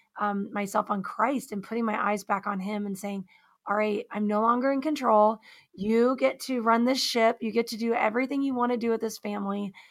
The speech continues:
And, um, when I talked about really my version of motherhood, I also think about what the world is telling moms, you know, what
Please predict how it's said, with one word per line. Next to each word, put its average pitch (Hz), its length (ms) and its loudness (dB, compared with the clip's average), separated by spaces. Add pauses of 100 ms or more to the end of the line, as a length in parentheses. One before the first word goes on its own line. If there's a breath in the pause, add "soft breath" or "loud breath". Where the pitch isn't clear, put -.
(260 loud breath)
And, 214 440 0
um, 208 360 0 (320)
when 226 100 0
I 247 60 4
talked 311 320 0
about 320 220 6
really 233 200 2
my 202 320 2
version 220 380 0
of 226 60 0
motherhood, 214 500 -2 (420 soft breath)
I 220 100 6
also 269 260 6
think 320 240 -4
about 247 300 0
what 214 160 -4
the 214 80 0
world 208 380 0
is - 160 -6
telling 208 360 -4
moms, 185 560 -4
you 208 80 -8
know, 202 120 -4
what 208 220 2